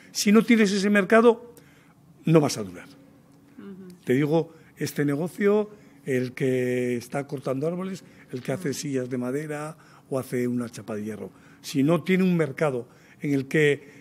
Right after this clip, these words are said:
Speaker 1: en el que sustentar el negocio que va a poner.
Speaker 3: Es que lo que solemos decirles es que actualmente el problema ya no es, mm, con la situación económica que hay, no es, eh,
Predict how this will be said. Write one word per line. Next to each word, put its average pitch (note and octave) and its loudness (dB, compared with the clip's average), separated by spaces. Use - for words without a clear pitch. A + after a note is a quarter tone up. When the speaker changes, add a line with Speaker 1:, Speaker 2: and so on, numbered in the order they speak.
Speaker 1:
en D3+ 0
el D3+ 0
que D3 -2
sustentar D#3+ 2
el E3+ 4
negocio E3+ 4
que F3+ 2
va F3 8
a E3 0
poner. F#3 2
Speaker 3:
Es - -14
que G#3 -12
lo G3+ -10
que G#3+ -8
solemos B3 4
decirles B3 2
es - -12
que G#3 -6
actualmente A#3 -2
el A3+ 0
problema A3 0
ya A3 0
no A3 2
es, - -6
mm, G3 -4
con F#3+ -4
la F3 -2
situación G3 -2
económica G#3 0
que G#3 -4
hay, G3+ 0
no G3+ 2
es, - -4
eh, F#3 4